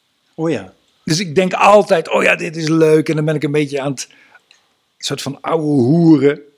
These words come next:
Speaker 2: En dan uiteindelijk zit er wel een leuke grap in. Of dan, en dan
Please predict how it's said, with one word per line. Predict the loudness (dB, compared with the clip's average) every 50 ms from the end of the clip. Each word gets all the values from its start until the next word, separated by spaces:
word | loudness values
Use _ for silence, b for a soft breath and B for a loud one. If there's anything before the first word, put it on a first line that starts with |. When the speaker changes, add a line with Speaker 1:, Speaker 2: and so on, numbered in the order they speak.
| _ _ _ _ _ _ _ _ _ b b b b b b
Speaker 2:
En | -12 -8 -6
dan | -4 -2
uiteindelijk | -2 -2 -2 -2 -2 -2 -2 -4 -6
zit | -6 -6 -6 -4
er | -4
wel | -2 0 0
een | 2
leuke | 2 2 0 -2 -4
grap | -6 -4 -2 0 -2 -2 -2 -2 0
in. | 0 2 0 0 -2
Of | -4 -4
dan, | -4 -4 -4 -4 -6 -10 b b b b b b b b b b b b b b _ _ _ _ _ _ _ _ _ _ _ _ _
en | -10 -8 -8
dan | -8 -8 -10